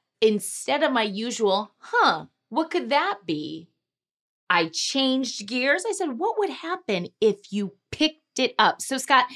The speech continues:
the next time you get a phone call, I just, I'm not telling you how to live your life. I would suggest answering it. Although maybe you, well, I'm sure with the L A U S D, that's your school. So you probably do pick it up. But the next time, say, I don't know,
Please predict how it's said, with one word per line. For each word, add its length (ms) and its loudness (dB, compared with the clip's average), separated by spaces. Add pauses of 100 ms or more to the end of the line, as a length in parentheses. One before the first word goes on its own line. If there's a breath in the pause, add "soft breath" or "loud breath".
(240 loud breath)
the 100 4
next 400 2
time 680 0 (600)
you 160 0
get 280 6
a 60 -2
phone 180 0
call, 160 0
I 120 6
just, 340 2
I'm 120 6
not 180 4
telling 220 0
you 60 0
how 60 -2
to 60 -4
live 160 -4
your 120 -4
life. 220 -4 (100)
I 120 6
would 380 0
suggest 880 -6 (680)
answering 560 2
it. 260 2 (360)
Although 200 8
maybe 200 4
you, 120 6
well, 200 8
I'm 220 8
sure 140 0
with 100 4
the 140 4
L 120 4
A 60 4
U 260 0
S 140 -4
D, 180 -6
that's 200 2
your 100 0
school. 540 -8
So 160 -6
you 160 -2
probably 420 -2
do 160 -6
pick 200 -12
it 100 -10
up. 120 -12 (500 soft breath)
But 140 2
the 80 4
next 360 4
time, 300 0
say, 520 2
I 100 2
don't 140 0
know, 320 -2